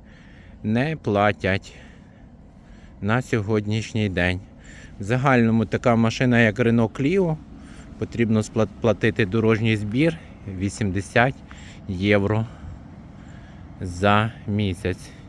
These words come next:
І страхування автомобіля також вісімдесят євро за місяць. Все дорого,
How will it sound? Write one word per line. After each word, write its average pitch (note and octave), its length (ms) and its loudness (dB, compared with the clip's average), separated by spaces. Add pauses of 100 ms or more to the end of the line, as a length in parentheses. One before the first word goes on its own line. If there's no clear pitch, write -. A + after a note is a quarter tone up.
І G3+ 280 0 (800)
страхування A#2 800 4
автомобіля A#2 720 0
також A#2+ 480 -2 (140)
вісімдесят G#2 760 -2 (540)
євро G2 480 4 (180)
за F#2 200 -2
місяць. F2 580 -4 (1400)
Все A2+ 340 2
дорого, E3 680 2